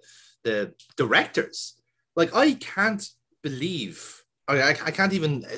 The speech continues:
entertain the thought that Darren Fletcher has any level of authority in Manchester United.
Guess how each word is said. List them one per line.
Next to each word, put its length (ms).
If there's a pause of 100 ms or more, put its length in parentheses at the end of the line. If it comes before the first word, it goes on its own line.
(120)
entertain 280
the 80
thought 400
that 180
Darren 280
Fletcher 360
has 200
any 200
level 240
of 80
authority 480
in 60
Manchester 360
United. 300